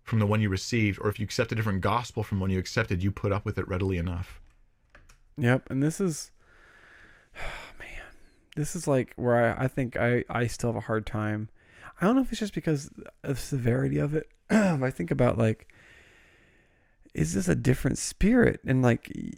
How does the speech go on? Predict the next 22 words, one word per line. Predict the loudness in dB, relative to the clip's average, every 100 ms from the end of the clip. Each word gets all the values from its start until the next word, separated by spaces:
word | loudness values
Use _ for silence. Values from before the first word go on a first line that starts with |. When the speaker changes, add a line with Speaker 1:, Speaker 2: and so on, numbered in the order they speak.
| -12
Speaker 2:
I | -4
mean, | 0 0 -2
c-, | -10 -10 -10 -8
I | 2
would | 4 6
say | 6
yes, | 6 6 4 2 -2 -6 -6
but | -4
then, | 0 2 0 -4
but | -6 0
then | 2 6
you | 4
have | 2
to |
go | 2 4
into, | 4 0 -6
as | -6
far | 0 2
as | 2
questioning | 2 0 2 0 -2
people's | -2 -6 -6
salvation. | -6 -4 0 0 0 -2 -4